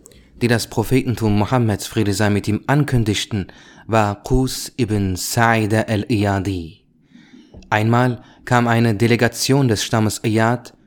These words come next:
zum Gesandten Allahs, Friede sei mit ihm. Er fragte sie, wer von ihnen Qus ibn Sa'ida noch gesehen und ihn gekannt habe.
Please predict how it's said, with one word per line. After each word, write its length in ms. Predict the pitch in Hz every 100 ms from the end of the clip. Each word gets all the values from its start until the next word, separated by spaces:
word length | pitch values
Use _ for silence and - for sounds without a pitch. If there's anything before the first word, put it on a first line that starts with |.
| -
zum 200 | 117 110
Gesandten 460 | 101 110 110 113 -
Allahs, 420 | 104 107 98 -
Friede 320 | - 113 101
sei 160 | 92 98
mit 240 | 92 -
ihm. 220 | 87 87 - _ - _ _ -
Er 60 | 110
fragte 340 | 139 139 135
sie, 300 | 113 127 123 - _
wer 160 | 117 135
von 180 | 143 135
ihnen 480 | 135 127 120 117 - -
Qus 480 | - - 170 131 -
ibn 320 | 131 104 104
Sa'ida 520 | 98 - 120 113 110 113
noch 240 | 110 -
gesehen 460 | 113 - 120 120 -
und 180 | 127 -
ihn 160 | 117
gekannt 460 | 113 107 120 101 -
habe. 340 | 78 - -